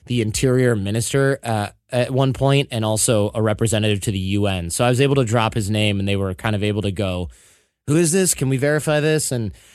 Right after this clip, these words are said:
and it, it was, it was interesting because even my own student couldn't do anything to get me out of that situation and couldn't help me after that situation. But he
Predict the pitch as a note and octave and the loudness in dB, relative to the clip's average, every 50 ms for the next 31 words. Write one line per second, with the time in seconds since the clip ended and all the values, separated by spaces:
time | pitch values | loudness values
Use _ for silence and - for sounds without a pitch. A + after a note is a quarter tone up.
0 | - _ _ - E3+ D#3 D#3 D#3 D3+ - _ _ _ - F3 D#3+ D#3+ - E3+ E3+ | -20 _ _ -2 0 2 2 2 0 -2 _ _ _ 0 0 0 2 2 2 2
1 | F3 F3+ E3+ E3 D#3 B2+ A2+ B2+ - _ _ - D#3 E3 E3+ E3 D#3 C#3 B2+ B2 | 4 4 4 4 2 0 -2 -4 -8 _ _ 0 2 2 2 2 2 0 0 -2
2 | - E3+ F#3+ G3 - F#3 - - F3+ D#3+ C#3+ C3+ A#2+ - D3 C3+ A2+ - - D3+ | 0 0 2 2 2 0 0 0 0 0 0 0 0 0 0 0 0 -2 0 0
3 | D#3 F3 F3+ D#3+ D3 C#3+ D3 C#3 - - D3 C#3 C3+ A#2+ - C#3 B2+ B2+ A2 A2+ | 2 2 4 4 4 4 2 2 0 0 0 0 0 0 0 0 0 0 2 2
4 | A#2+ A#2+ A#2+ A#2+ - - A#2+ A2 G#2 F#2 A#2+ A2 A#2+ A#2 G#2 G2 G#2 A#2 A2+ C3+ | 2 2 2 0 0 -2 -2 -2 -2 -2 -2 -2 -2 -2 -2 0 0 0 0 0
5 | - - - D3+ B2+ - D3+ D3 D3 D3+ - D#3 D#3 D#3 - - A#2+ A2 - C#3 | -2 -2 -2 -2 -2 0 2 2 2 2 2 2 2 0 0 -2 -4 -2 0 0
6 | C3 B2 A2 A#2 B2+ G#2+ A#2 A#2 A2+ - G2 F#2 F#2+ - - C3+ C3 C3+ C3+ C#3 | 0 0 2 0 0 0 0 -4 -4 -4 -6 -8 -8 -8 -6 -4 -2 0 0 0
7 | C3+ - - D#3 C3+ - D#3+ D3+ D3 D3 - E3 D#3+ D#3+ D3+ - - - - _ | -2 -4 -6 -6 -4 -2 0 0 0 0 0 0 0 0 -2 -4 -8 -20 -20 _
8 | _ - A2 F#2+ D3 C3+ B2+ A#2 - - - G2 C3+ C3 B2+ B2+ B2+ B2 B2 A#2+ | _ -6 0 2 4 4 4 2 0 -2 -4 0 0 2 4 4 4 4 4 2